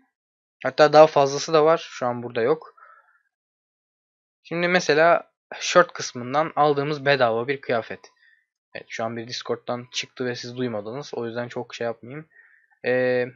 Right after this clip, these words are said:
yani mesela benim şu an bu aralar çıkan bir kıyafet vardı. Neredeydi o?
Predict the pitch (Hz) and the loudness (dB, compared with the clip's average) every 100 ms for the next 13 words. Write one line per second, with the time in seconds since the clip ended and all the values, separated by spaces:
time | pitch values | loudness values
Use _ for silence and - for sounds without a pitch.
0 | _ _ _ _ _ _ _ _ _ _ | _ _ _ _ _ _ _ _ _ _
1 | - 131 135 143 139 143 - 147 147 104 | -12 -8 -2 -2 -2 -4 -4 -2 -2 -2
2 | 143 160 156 139 131 - - 131 127 127 | 2 6 8 8 4 0 -6 -6 -6 -8
3 | - - 127 120 123 101 95 98 _ _ | -10 -6 -6 -6 -8 -8 -10 -12 _ _
4 | _ _ _ _ _ _ _ - 156 131 | _ _ _ _ _ _ _ -4 0 0
5 | 120 107 123 156 | 0 -4 -6 -8